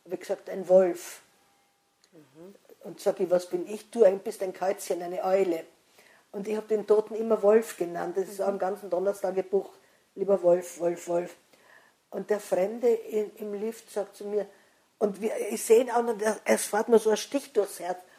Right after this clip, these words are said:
Speaker 1: Und ich wusste, der ist mir unendlich vertraut, aber ich habe ihn nicht erkannt.
Speaker 2: Mhm.
Speaker 1: Und er sagt, "Lotte, erkennst mich nicht? Ich bin der Wolf."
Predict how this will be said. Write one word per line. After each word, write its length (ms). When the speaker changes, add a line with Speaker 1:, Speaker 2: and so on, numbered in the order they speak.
Speaker 1:
Und 80
ich 120
wusste, 280
der 140
ist 80
mir 120
unendlich 500
vertraut, 560
aber 120
ich 80
habe 140
ihn 80
nicht 200
erkannt. 460
Speaker 2:
Mhm. 440
Speaker 1:
Und 80
er 60
sagt, 260
"Lotte, 280
erkennst 640
mich 220
nicht? 300
Ich 180
bin 180
der 220
Wolf." 480